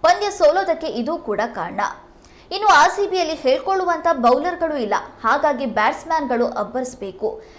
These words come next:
ಟಾರ್ಗೆಟ್ ಇನ್ನೂರು ಪ್ಲಸ್ ಇದ್ರೇನೆ ಎದುರಾಳಿಗಳನ್ನ ಮಟ್ಟ ಹಾಕೋದಕ್ಕೆ ಸಾಧ್ಯ. ಹಾಗಾಗಿ ಇನ್ನೂ ಹೆಚ್ಚಿನ ರನ್ಗಳನ್ನ ಆರ್ ಸಿ ಬಿ ಗಳಿಸಬೇಕು. ಡುಪ್ಲೆಸಿ ಔಟ್, ಕೊಹ್ಲಿ ಔಟ್, ಮ್ಯಾಕ್ಸ್‌ವೆಲ್ ಔಟ್. ಆರ್ ಸಿ ಬಿಯಲ್ಲಿ ಮೂರು ವಿಕೆಟ್ ಪತನ ಆದ್ರೆ ಕತೆ ಮುಗಿತು ಅಂತಾಲೆ ಅರ್ಥ.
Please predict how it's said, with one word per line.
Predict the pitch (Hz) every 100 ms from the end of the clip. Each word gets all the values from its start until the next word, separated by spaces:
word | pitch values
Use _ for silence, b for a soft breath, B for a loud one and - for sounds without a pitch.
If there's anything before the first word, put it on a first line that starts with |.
| B -
ಟಾರ್ಗೆಟ್ | 285 370 339 339
ಇನ್ನೂರು | 247 247 262 339 370
ಪ್ಲಸ್ | 370 320 302 -
ಇದ್ರೇನೆ | 240 269 330 269
ಎದುರಾಳಿಗಳನ್ನ | 254 220 226 330 320 311 294 254 262
ಮಟ್ಟ | 214 214 294
ಹಾಕೋದಕ್ಕೆ | - 233 214 202 - 233
ಸಾಧ್ಯ. | 208 143 - 208 - - b b b -
ಹಾಗಾಗಿ | 277 339 339 294
ಇನ್ನೂ | 262 311 403
ಹೆಚ್ಚಿನ | 392 359 359
ರನ್ಗಳನ್ನ | 320 302 339 330 320
ಆರ್ | 262 277 302
ಸಿ | 285
ಬಿ | 269
ಗಳಿಸಬೇಕು. | 226 202 233 - 185 - 240 - - b b b b -
ಡುಪ್ಲೆಸಿ | 294 302 320 330 339 294
ಔಟ್, | 302 - 311
ಕೊಹ್ಲಿ | 302 302 330
ಔಟ್, | 294 - -
ಮ್ಯಾಕ್ಸ್‌ವೆಲ್ | 330 415 - 294 220
ಔಟ್. | 202 - -
ಆರ್ | 285 349
ಸಿ | 415 370
ಬಿಯಲ್ಲಿ | 392 381
ಮೂರು | 330 320 427
ವಿಕೆಟ್ | 403 403 403
ಪತನ | 349 330 381
ಆದ್ರೆ | 359 349 330
ಕತೆ | 330 339 339
ಮುಗಿತು | 330 285 359 415
ಅಂತಾಲೆ | 392 294 240 226 233
ಅರ್ಥ. | 196 -